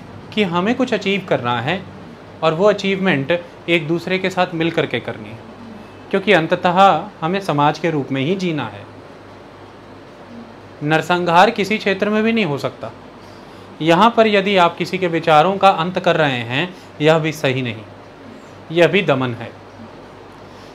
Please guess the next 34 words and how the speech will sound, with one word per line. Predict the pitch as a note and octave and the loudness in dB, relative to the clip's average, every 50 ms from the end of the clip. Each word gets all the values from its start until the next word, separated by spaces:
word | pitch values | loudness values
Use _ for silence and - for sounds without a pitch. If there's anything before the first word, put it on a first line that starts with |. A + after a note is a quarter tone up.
| - - | -6 0
यदि | D#3 D#3+ E3+ E3+ G3 F3 | 4 4 6 6 4 2
शरीर | - E3 D3+ D3+ F3+ F#3 F#3+ | 2 0 2 2 2 2 2
रूप | E3+ D3 C3 | 0 -2 -2
से, | - - - B2+ A#2 B2 C#3 E3+ - - - - - - - - - - - - - - - - - - - | -6 -6 -6 -4 -4 -4 -8 -12 -16 -20 -20 -20 -20 -20 -20 -20 -20 -20 -20 -20 -20 -20 -20 -20 -14 -4 2
ज्ञान | C3+ D3 E3 F#3 F3+ | 6 6 6 6 4
रूप | C#3 C3 B2 A2+ | 2 -2 -4 -4
से, | - - - A#2 A2+ C3+ E3 - - - - - - - - - - C#3+ | -8 -10 -12 -12 -12 -12 -16 -18 -20 -20 -20 -20 -20 -20 -20 -16 -14 -12
धन | C3+ C3 C3 F3 G3+ G3+ | -6 0 0 0 2 2
के | G3+ F#3+ | 2 2
रूप | D3+ C3+ B2+ B2+ - | 2 2 -2 -4 -8
में, | A2+ A2+ A#2+ C3+ - - - - - - - - - - | -12 -14 -14 -14 -18 -18 -20 -20 -20 -20 -20 -20 -16 -8
शक्तियों | - - F#3 F3+ - A3+ A#3+ A#3+ A3+ | -2 -2 -2 -2 0 -4 -2 -2 0
के | A3 F#3+ | 0 0
रूप | E3+ E3 D#3+ - | 0 0 -2 -4
में | F3 E3+ | -6 -6
कोई | - E3+ | -6 -4
शक्तिशाली | D#3 E3+ D3 - - E3 - - D3+ C#3+ D3 E3 F3 | -4 -4 -4 -4 -6 -4 0 2 4 4 4 2 0
है | D3 C#3 B2+ | 0 0 -2
यदि, | A#2+ A2+ A2+ A2+ B2 D#3 E3 - - - - - - - - - - - | -2 -4 -6 -8 -12 -14 -16 -18 -20 -20 -20 -20 -20 -20 -20 -10 0 4
और | D#3+ D#3+ | 6 6
ऐसे | D#3+ E3 D#3+ D#3+ G#3 G#3 | 8 6 6 4 2 0
में | G#3+ G#3 | 0 2
वो | G3+ G3 F#3+ | 4 4 4
अपने | F3 E3 - F#3 G3 | 4 4 2 -2 -4
से | F#3+ - F#3+ | -2 -2 -4
कमज़ोर | F#3 - F3 D#3 D3+ D3 D3+ D3+ B2+ A2+ | -2 -2 -2 -2 -2 -2 -2 -2 -2 0
या | B2+ C#3 D#3+ | 2 4 4
अपने | E3+ D#3+ E3+ F3 F3 | 4 2 0 -8 -6
से | E3+ F3+ F3 | -6 -6 -4
नीचे | F3+ F#3 F#3 F#3 F#3+ | -4 -2 -2 -2 -2
जो | D#3+ C3+ C3+ C3 | -2 -2 -4 -4
भी | A#2+ E3 - | -4 -6 -6
कोई | - C#3 B2 A#2 | -4 -4 -4 -4
है, | A2 A2 A#2+ C#3 | -4 -6 -8 -10